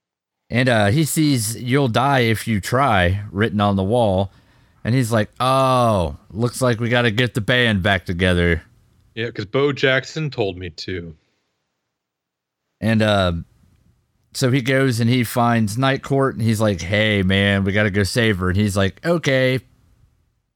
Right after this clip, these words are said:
Speaker 1: And then they go to get Baron Munchausen, and that's when he tells his mom that he knows the fucking score about the placebos.
Speaker 2: No, the gazebos.
Speaker 1: The gazebos. That, that means they're bullshit.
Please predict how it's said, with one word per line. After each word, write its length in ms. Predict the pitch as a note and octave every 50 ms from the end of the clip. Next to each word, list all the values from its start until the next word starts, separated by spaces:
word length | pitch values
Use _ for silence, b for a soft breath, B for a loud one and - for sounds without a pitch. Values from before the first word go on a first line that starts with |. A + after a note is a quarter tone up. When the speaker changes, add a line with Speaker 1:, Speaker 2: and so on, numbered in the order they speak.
| _ _ _ _ _ _ _ _
Speaker 1:
And 180 | - F#2+ G2+ G#2+
then 300 | A#2 A#2 G#2+ G#2+ A#2 E2+
they 140 | F2 A2+ A2
go 180 | G2 A#2 A2+ A2+
to 180 | G2 G#2+ G#2+ G#2
get 220 | G#2 G#2+ G#2 F2
Baron 260 | - A2 A2 G#2 F2+
Munchausen, 760 | F#2 A2 B2 A#2+ - - C3+ B2+ B2+ A#2 A#2 B2 B2 A#2+ A2+ b b b b b b b b -
and 80 | G2
that's 200 | G#2 G#2+ G2 -
when 120 | A2+ A2+ G2+
he 160 | A2 A2 G#2
tells 320 | F#2+ - A2+ A2+ G#2+ F2+
his 160 | F#2+ G2+ F2 G2
mom 320 | G#2+ G#2+ A2 A2+ A2+ A2
that 120 | G2+ F#2
he 160 | F#2+ A2 A#2+ A#2+
knows 360 | A2+ A2+ A#2+ B2 A2+ F#2 -
the 80 | F#2 E2+
fucking 320 | - G#2 F#2+ - - E2
score 340 | - - - G#2+ G#2 G#2 G2
about 240 | F2 D#2+ F2+ F2 E2+
the 80 | D#2
placebos. 800 | - D#2+ D2+ - - G#2+ G#2 G2 D#2+ D#2+ D#2 D2+ D2+ D2 - - - _ _ _ _ _ _ _ _ D#3+
Speaker 2:
No, 160 | D#3+ D#3 C#3
the 120 | B2 C3
gazebos. 680 | A2+ B2+ B2 G2+ B2+ C#3+ C#3 A#2+ G2+ F#2+ F#2+ F#2 - -
Speaker 1:
The 100 | - G2
gazebos. 720 | F2+ G#2 F2 F#2+ A2+ A2+ G2+ G2 F2+ E2+ D#2 D2 - - b b b b b b b b _ _ _
That, 280 | - A#2+ A#2 A2 - -
that 140 | - B2+ C#3
means 200 | C3+ A#2+ G#2+ -
they're 140 | - G2 E2
bullshit. 800 | - - - B2+ A#2 A2 G#2 - - - G2 D2+ C2 - -